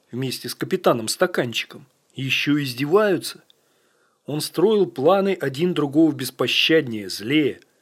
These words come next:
Может и в самом деле взять у отца дробовое ружье. Да, нет, не в Нитку, а прямо в них самих. Можно зарядить крупной солью. Вот будут кататься. Тут не посмеешься. А мы им:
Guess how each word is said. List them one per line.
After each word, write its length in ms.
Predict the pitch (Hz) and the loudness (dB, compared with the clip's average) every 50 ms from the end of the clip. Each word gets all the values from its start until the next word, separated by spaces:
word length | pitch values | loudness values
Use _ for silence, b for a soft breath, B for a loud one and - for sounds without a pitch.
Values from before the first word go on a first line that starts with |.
| _ _ _ _ - | _ _ _ _ -10
Может 400 | 110 123 156 170 147 151 147 - | -4 -2 0 0 0 -2 -2 -4
и 40 | |
в 60 | 151 - | -4 0
самом 340 | - - 214 208 185 151 135 | 4 4 4 4 4 2 2
деле 220 | 127 156 151 135 | 4 4 2 2
взять 260 | 117 110 151 143 127 | 2 0 2 2 2
у 80 | 135 120 | 0 -4
отца 300 | 117 - - - 160 131 | -6 -4 -2 0 0 0
дробовое 560 | 127 131 131 120 143 139 139 143 139 131 127 | 0 -2 0 2 2 2 2 2 2 2 2
ружье. 440 | 127 135 123 135 139 135 120 95 - _ b b b b b b b | 0 -2 -4 -4 -2 -2 -2 -2 -4 _ b b b b b b b
Да, 300 | 123 120 151 131 - - _ b b b b b b b _ _ _ | -4 -2 -2 -2 -2 -4 _ b b b b b b b _ _ _
нет, 420 | - 139 165 170 139 - - - _ b b b b _ | -4 0 0 0 0 0 -4 -10 _ b b b b _
не 160 | - 139 160 | -4 -4 -2
в 100 | 151 135 | -2 0
Нитку, 500 | 180 226 262 240 175 - - - 107 - _ _ _ _ _ _ _ _ _ _ | 2 2 2 2 0 -2 -6 -12 -14 -14 _ _ _ _ _ _ _ _ _ _
а 120 | - 107 | -10 -8
прямо 280 | - 151 147 147 135 127 | -4 -2 -4 -2 -2 -4
в 80 | 117 135 | -4 0
них 280 | 196 254 220 - - | 0 0 0 0 -2
самих. 520 | - - 165 156 208 277 247 - - - _ _ _ _ _ _ _ _ _ _ _ _ - | -2 0 0 2 2 2 0 -2 -4 -8 _ _ _ _ _ _ _ _ _ _ _ _ -8
Можно 320 | 120 135 143 131 135 131 | -6 -4 -4 -4 -4 -4
зарядить 480 | 123 - 151 156 165 165 196 175 - - | -2 0 0 0 0 -2 -6 -8 -6 -4
крупной 400 | - 151 175 - - 135 127 123 | -4 -4 -4 -4 -2 -4 -4 -4
солью. 500 | - - - 202 165 123 110 101 95 _ _ _ _ _ _ _ | -4 0 4 4 4 4 2 -4 -10 _ _ _ _ _ _ _
Вот 320 | - 101 107 127 170 185 | -20 -6 4 6 6 6
будут 300 | 160 165 175 151 139 - | 8 6 0 0 -2 -2
кататься. 640 | - - 160 156 - - 139 120 - - - - - - _ _ _ _ _ _ _ _ _ _ _ _ _ | -2 -2 -2 0 -2 -6 -6 -6 -8 -12 -16 -16 -18 -20 _ _ _ _ _ _ _ _ _ _ _ _ _
Тут 200 | - 147 151 156 | -4 -4 -2 0
не 80 | 180 170 | 0 0
посмеешься. 840 | 165 175 165 - - 175 175 156 139 135 131 123 - - - 98 - _ _ _ _ - | 2 2 0 2 2 2 4 4 4 2 0 0 -4 -8 -12 -16 -18 _ _ _ _ -2
А 100 | 123 143 | 0 2
мы 140 | 151 143 131 | 2 2 2
им: 160 | 120 107 | 0 -2